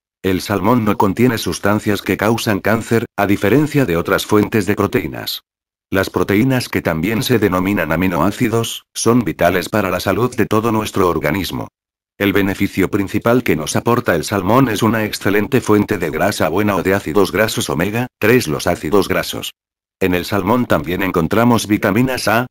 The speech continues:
B y D, así como minerales como el calcio, el hierro, el fósforo y el selenio. Salud del corazón. Los ácidos grasos omega tres mencionados anteriormente y presentes en el salmón ayudan a reducir el colesterol.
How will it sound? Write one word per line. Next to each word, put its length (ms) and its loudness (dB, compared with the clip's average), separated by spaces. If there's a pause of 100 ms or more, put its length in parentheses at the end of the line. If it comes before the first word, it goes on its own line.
B 280 0 (100)
y 100 6
D, 220 2 (100)
así 300 0
como 280 2
minerales 600 0
como 240 2
el 100 0
calcio, 520 0 (100)
el 140 2
hierro, 360 0 (120)
el 180 0
fósforo 500 0
y 120 2
el 140 0
selenio. 500 -2 (840)
Salud 400 0
del 180 -2
corazón. 520 0 (640)
Los 200 0
ácidos 400 0
grasos 400 0
omega 340 -2 (140)
tres 280 4
mencionados 640 0
anteriormente 920 0
y 100 -2
presentes 600 0
en 120 0
el 120 -2
salmón 460 2
ayudan 380 0
a 60 0
reducir 440 0
el 120 -2
colesterol. 640 -2